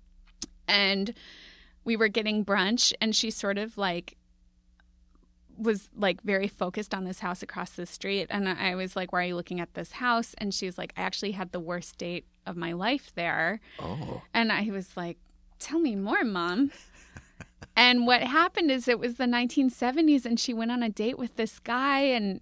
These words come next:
Speaker 1: they were gonna go out for drinks and dinner. And so they got drinks first. He's like, "You know what? Why don't you just come to my house? I'm gonna make you dinner."
Speaker 2: Oh.
Speaker 1: And she said,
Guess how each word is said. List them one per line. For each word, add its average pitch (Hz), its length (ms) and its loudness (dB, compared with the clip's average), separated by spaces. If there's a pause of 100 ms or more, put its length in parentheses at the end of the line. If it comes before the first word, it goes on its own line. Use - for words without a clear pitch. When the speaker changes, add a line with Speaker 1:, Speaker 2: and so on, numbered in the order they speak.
(140)
Speaker 1:
they 214 140 2
were 214 80 -2
gonna 226 160 -2
go 220 100 -4
out 208 140 0
for 202 140 -4
drinks 214 360 -6
and 180 160 -4
dinner. 226 400 0
And 196 160 -2
so - 120 -6
they 180 100 0
got 190 180 -4
drinks 196 300 -8
first. 190 220 -6
He's 202 160 -6
like, 202 180 -6
"You 233 60 -4
know 226 80 -2
what? 233 240 0 (320)
Why 220 140 6
don't 254 220 0
you 339 60 0
just - 140 -6
come 233 160 -2
to 208 60 0
my 202 180 0
house? 175 600 -4 (1080)
I'm 208 100 0
gonna 196 120 0
make 175 300 -2
you 180 80 -6
dinner." - 460 -4 (160)
Speaker 2:
Oh. 71 220 -8 (100)
Speaker 1:
And 226 160 4
she 254 200 0
said, 220 540 0